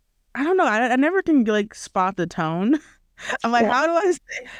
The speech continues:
Speaker 1: like, I guess I feel like I, I'm at, often at a loss for words whenever I'm trying to reach out to somebody. Um, and then I end up, like, trying to, like,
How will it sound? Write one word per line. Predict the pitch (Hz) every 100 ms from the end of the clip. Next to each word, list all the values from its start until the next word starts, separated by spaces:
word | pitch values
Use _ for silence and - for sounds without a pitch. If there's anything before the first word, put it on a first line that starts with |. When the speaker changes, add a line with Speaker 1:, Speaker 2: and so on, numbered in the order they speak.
| -
Speaker 1:
like, | 233
I | 233
guess | 233 254
I | 233 247
feel | 247 262
like | 262 254
I, | 233
I'm | 208 208
at, | 214 214
often | - 196 220 208
at | 196
a | 175
loss | 175 180 -
for | 190
words | 160 160 165 175 180 180
whenever | - 175 175 175
I'm | 175
trying | 196 175
to | 170
reach | 160 165
out | 165 160
to | 180
somebody. | 180 175 170 170 175 180 - _ _ _ _ _ -
Um, | 202 190 180 175 165
and | 175
then | 175
I | 170 160
end | 175 170
up, | 165
like, | 170 160 156 147 - - _ _ _ _ _ _ _ _ _ _ _ _
trying | - 214 185 185 190
to, | 208 190
like, | 180 165 -